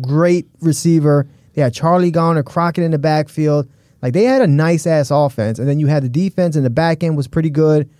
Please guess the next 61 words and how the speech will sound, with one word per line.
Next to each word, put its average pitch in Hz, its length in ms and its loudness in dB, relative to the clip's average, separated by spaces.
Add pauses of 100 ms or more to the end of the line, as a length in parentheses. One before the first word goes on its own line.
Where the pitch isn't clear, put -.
(300)
You 147 80 -2
know, 147 80 0
it, 139 220 -6
it 107 320 -8
was 208 140 0
just 226 160 -4
a 170 60 0
good, 156 420 0
solid 147 540 -2
team. 131 320 -2 (400)
Gruden 180 260 2
was 170 140 0
doing 160 220 0
his 151 100 -2
thing 151 180 0
with 139 120 -2
that 135 140 0
offense. 120 540 -2 (380)
It 151 80 -2
would 202 120 2
have 220 80 0
been 208 120 2
a 175 40 0
really 175 280 2
good 147 160 0
game 139 240 0
that, 131 180 0
against 127 300 -4
the 127 80 -2
Ravens 123 360 0
in, 123 200 -6
in 120 180 -6
two 131 180 -6
thousand. 117 600 -2 (640)
But 131 80 -2
I, 139 200 -6
I, 131 280 -6
I'm 156 80 -2
just, 160 260 -4
man, 151 220 0
like, 131 280 -2 (120)
and 143 100 -4
in 147 120 0
the 180 80 2
end, 156 120 0
I, 147 120 0
I 156 140 -2
almost 185 260 0
forgot 190 240 -2
about 110 240 -2
that. 107 320 -4
You 135 80 -6
know 151 40 0
what 156 40 0
I'm 151 80 0
saying? 165 240 0
Like, 139 160 0
I 123 160 -2
was 127 180 -4
looking 156 260 -2
up, 143 120 -2